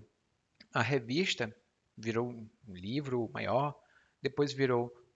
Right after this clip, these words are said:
um jogo eletrônico, um jogo de videogame, depois virou desenho animado. Eu não gosto muito do desenho. E até parque temático, como a Disney é um parque temático,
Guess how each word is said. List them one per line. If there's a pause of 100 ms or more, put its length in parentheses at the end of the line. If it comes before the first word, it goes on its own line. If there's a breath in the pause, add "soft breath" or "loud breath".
um
jogo
eletrônico, (340)
um
jogo
de
videogame, (600)
depois
virou
desenho
animado. (800)
Eu
não
gosto
muito
do
desenho. (580 loud breath)
E
até
parque
temático, (720)
como
a
Disney (180)
é
um
parque (180)
temático,